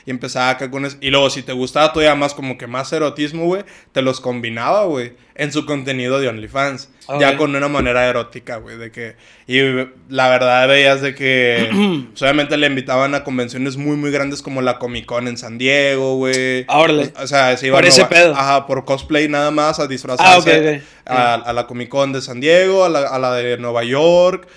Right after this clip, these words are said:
Speaker 1: Y luego, obviamente, sus transmisiones en streaming, toda la gente que les dona, güey.
Speaker 2: Sí.
Speaker 1: Súmale todavía el contenido que seguían por OnlyFans.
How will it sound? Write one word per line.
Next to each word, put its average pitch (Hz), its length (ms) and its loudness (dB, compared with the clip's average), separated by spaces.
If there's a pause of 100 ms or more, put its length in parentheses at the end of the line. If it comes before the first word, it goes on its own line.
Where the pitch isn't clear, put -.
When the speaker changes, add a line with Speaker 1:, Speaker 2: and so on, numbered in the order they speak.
(220)
Speaker 1:
Y - 40 -12
luego, 123 160 2
obviamente, 135 260 0
sus 139 140 -12
transmisiones 131 560 -6
en 131 100 -6
streaming, 135 420 -6
toda 131 240 -4
la 131 120 -4
gente 127 240 -12
que 123 100 -10
les 131 220 -4
dona, 185 400 2
güey. 185 240 -2 (240)
Speaker 2:
Sí. - 140 -2
Speaker 1:
Súmale 147 260 2
todavía 139 280 0
el 139 80 -6
contenido 143 480 -6
que 135 120 -10
seguían 131 400 -4
por 120 120 -10
OnlyFans. 165 680 -4